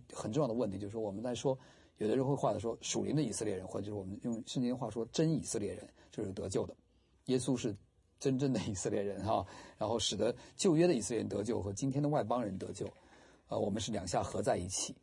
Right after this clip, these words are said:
这个，这个是一个很重要的，不然的话呢，呃，旧约人靠什么得救？新约人靠什么得救？我们都会整个把教会都分了。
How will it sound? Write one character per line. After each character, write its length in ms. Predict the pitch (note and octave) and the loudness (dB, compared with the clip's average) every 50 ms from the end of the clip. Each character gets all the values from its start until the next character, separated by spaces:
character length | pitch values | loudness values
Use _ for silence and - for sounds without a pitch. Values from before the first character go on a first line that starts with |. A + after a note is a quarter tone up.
| _ _ _ _ _ _ _ | _ _ _ _ _ _ _
这 160 | - - C#3+ A#2 | 2 2 2 4
个， 140 | G#2+ G#2+ | 4 0
这 180 | - - F3 D#3 | 2 4 4 4
个 100 | A#2+ G#2+ | 4 4
是 200 | G2+ - A2+ G#2+ | 0 0 -2 -2
一 40 | G2+ | -2
个 360 | G2+ G2+ G2 F#2+ F#2 F2+ F#2 | -2 -2 -4 -2 -2 -4 -6
很 180 | - - G2 G2 | -4 -4 -4 0
重 220 | - F3 D3 B2+ | 2 4 4 6
要 180 | B2+ A2 G2 F#2 | 4 4 2 0
的， 100 | F#2+ F#2 | -2 -2
不 120 | - D3 | 2 2
然 120 | C3+ B2+ | 4 4
的 80 | C3 C3+ | 4 4
话 160 | C3 D3+ B2 | 4 2 2
呢， 220 | A2 G#2 G2+ F#2+ - - - - - - - _ _ - | 2 2 0 -2 -4 -10 -20 -20 -20 -20 -20 _ _ -10
呃， 260 | - - G2+ F#2+ G2 G2 | -6 -4 -2 -2 -2 0
旧 160 | - D3 C#3+ | 2 4 6
约 80 | C#3 C3+ | 6 6
人 140 | C3 C3 | 6 4
靠 160 | C3+ C#3 C#3+ A#2 | 4 2 0 0
什 100 | A2+ G#2+ | 0 -2
么 60 | G#2+ | -2
得 160 | G2+ G2+ G#2 | 0 -2 0
救？ 280 | G#2+ C3 A#2 G2 F#2+ - - | 2 2 0 0 -2 -8 -12
新 200 | - - - B2+ | -10 -4 -2 0
约 60 | A#2+ | 0
人 100 | A#2+ B2 | 2 0
靠 180 | B2 - C3+ A2+ | -2 -2 -2 -2
什 120 | F#2+ G#2 | -2 -2
么 60 | G#2 G2+ | -4 -4
得 140 | G2+ F#2+ | -4 -6
救？ 140 | G2+ G#2+ G#2 | -4 -4 -4
我 160 | G2 G2 G2+ | -4 -2 -4
们 100 | G2 G2+ | -2 0
都 120 | A2 B2 A#2+ | 0 0 2
会 140 | C3 B2+ G#2+ | 2 2 0
整 160 | - G2+ F2 | 0 -4 -4
个 80 | G#2 | -2
把 120 | G#2+ G2+ F#2+ | -2 -2 -2
教 220 | - - B2+ G#2+ | 0 2 2 2
会 240 | G#2+ - C#3 A2 F#2+ | 2 2 0 0 -2
都 160 | F#2+ - G#2 G2 | -4 -6 -6 -6
分 280 | G2 - - G#2 G#2 G2+ | -6 -6 -6 -6 -4 -6
了。 100 | G2 | -8